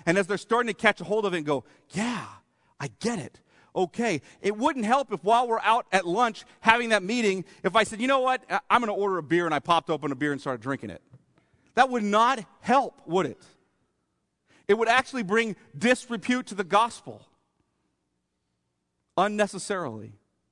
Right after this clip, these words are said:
causing brothers to stumble. So I abstain.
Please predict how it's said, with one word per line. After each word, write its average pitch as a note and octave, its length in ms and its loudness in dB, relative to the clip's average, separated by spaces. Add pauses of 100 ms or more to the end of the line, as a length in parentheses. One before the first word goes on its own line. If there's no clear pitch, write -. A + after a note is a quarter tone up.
(680)
causing G3+ 420 -2
brothers F3+ 360 -2
to C#3+ 120 -16
stumble. C#3 480 -8 (220)
So B3+ 480 0
I A#3 200 2
abstain. G#3+ 1000 -2